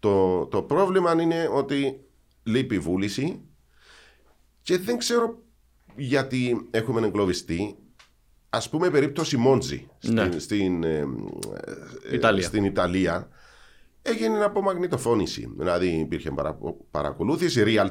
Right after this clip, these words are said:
Speaker 1: time, δηλαδή υπήρχε η διαδικασία, δεν ξέρω πώς ονομάζεται το συγκεκριμένο τμήμα της αστυνομίας, τον παρακολουθούν, τον ακούν την ίδια ώρα και έχουν στοιχεία. Στην Κύπρο, ενώ έχουμε τόσα στοιχεία, έχουμε κολλήσει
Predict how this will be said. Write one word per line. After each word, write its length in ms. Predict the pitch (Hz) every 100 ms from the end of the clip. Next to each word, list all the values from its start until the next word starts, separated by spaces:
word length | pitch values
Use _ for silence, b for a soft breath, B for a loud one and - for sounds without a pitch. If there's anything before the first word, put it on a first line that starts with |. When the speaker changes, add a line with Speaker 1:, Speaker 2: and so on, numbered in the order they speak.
| 95
Speaker 1:
time, 340 | 107 123 175 135
δηλαδή 340 | 90 82 90
υπήρχε 460 | 90 95 92 92 80
η 40 | 78
διαδικασία, 760 | 76 71 69 69 - 104 92
δεν 100 | 82
ξέρω 360 | - 80 80 - -
πώς 180 | 80
ονομάζεται 380 | 82 80 78 76
το 60 | 73
συγκεκριμένο 580 | 80 71 71 73 73 69
τμήμα 240 | 73 71
της 120 | 64
αστυνομίας, 720 | 64 - 78 - 202 196 175 B B B
τον 140 | - 101
παρακολουθούν, 580 | 92 85 85 92 196 156
τον 140 | 120
ακούν 280 | 87 110 95
την 140 | 92
ίδια 280 | 104 104 82
ώρα 400 | 95 170 190 190 B B B B B B _
και 140 | -
έχουν 160 | 208 196
στοιχεία. 580 | - 131 127 90 - - _
Στην 500 | - - - 185 156
Κύπρο, 420 | 160 220 - 214
ενώ 160 | 202 196
έχουμε 280 | 202 190 156
τόσα 340 | - 180 202
στοιχεία, 680 | 196 - 175 - 147 165 185 -
έχουμε 220 | - 190
κολλήσει 680 | 185 135 123 147 147 -